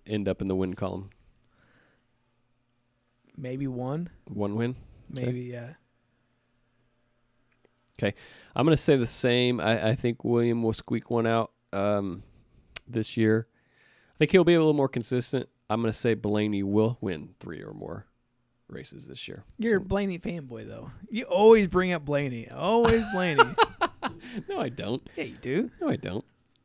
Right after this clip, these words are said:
Speaker 2: It's okay. I called you out. It's all right.
Speaker 1: So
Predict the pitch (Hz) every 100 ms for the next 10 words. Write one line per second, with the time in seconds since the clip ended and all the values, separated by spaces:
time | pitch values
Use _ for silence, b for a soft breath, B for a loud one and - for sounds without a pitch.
0 | _ _ 262 277 - 175 185 214 165 160
1 | 160 135 139 220 180 175 190 240 _ _
2 | b b b b - - 190 160 120 117